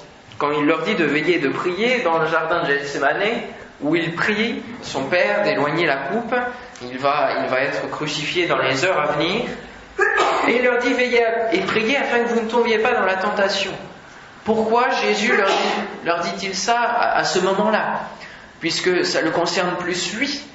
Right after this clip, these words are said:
Lui, il a la tentation, eh bien, de, de ne pas faire ce que, ce que Dieu lui a demandé.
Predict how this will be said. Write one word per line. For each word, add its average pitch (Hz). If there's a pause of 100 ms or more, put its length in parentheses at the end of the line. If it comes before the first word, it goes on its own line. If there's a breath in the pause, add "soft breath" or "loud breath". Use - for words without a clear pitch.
(240 loud breath)
Lui, 240
il 196
a 175
la 170
tentation, 185 (420)
eh 175
bien, 208
de, 156
de 160
ne 175
pas 247
faire 240
ce -
que, 160 (240)
ce -
que -
Dieu 185
lui 151
a 139
demandé. 196